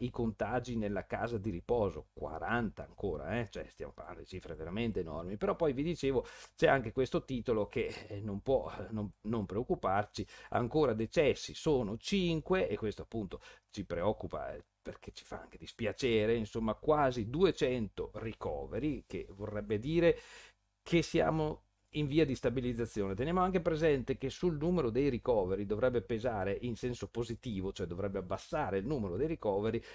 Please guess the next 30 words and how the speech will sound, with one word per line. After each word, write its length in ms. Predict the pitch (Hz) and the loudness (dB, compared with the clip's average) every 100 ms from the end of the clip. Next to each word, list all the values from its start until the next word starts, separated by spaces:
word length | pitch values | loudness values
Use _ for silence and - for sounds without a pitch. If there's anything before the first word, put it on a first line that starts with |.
| - | -2
l'attivazione 720 | 123 - 151 156 - 139 139 | -2 0 2 2 2 2 4
dell'usca 800 | 131 139 143 165 - - 165 160 - | 4 4 4 2 0 2 4 4 0
anche 440 | 110 117 117 135 | -2 -2 -2 0
in, 580 | 131 110 113 110 107 101 | 0 0 -2 0 -2 -2
mm, 220 | 113 107 107 | -2 -2 0
nel 160 | 117 | 0
distretto 420 | 117 - 131 123 | -2 -2 -2 0
di 100 | 117 | -4
Belluno, 500 | 113 117 113 120 120 110 | 0 2 2 2 2 2
cioè 140 | 110 | 0
questa 240 | 123 120 117 | 0 0 2
unità 380 | 139 135 131 | 2 2 2
che 100 | 98 | 2
si 140 | 113 147 | -2 -2
muove, 360 | 131 113 110 | 0 2 2
tiene 320 | 101 135 113 - - _ | 2 0 0 -2 -12 _
i 120 | 131 | 0
mala-, 320 | 113 104 98 | 2 2 0
cerca 340 | - 160 - 117 | 2 2 2 0
di 120 | 110 | 0
tenere 360 | 135 139 135 104 | -2 0 2 0
i 40 | |
malati 340 | 90 101 110 | 0 -4 -4
di 80 | 101 | -4
coronavirus 680 | 98 107 107 113 123 101 - | -2 -2 -2 -2 -2 -2 -4
a 140 | 82 | -6
casa, 480 | - 113 87 87 117 | -2 -2 0 -2 -4
portandogli 560 | 104 98 107 107 101 92 | -6 -4 -2 -2 -2 -2
addirittura 580 | 95 117 104 - 180 90 | -2 -4 -2 0 2 0
l'ossigeno, 640 | 110 - 98 180 101 113 | -2 -6 -8 -4 -4 -4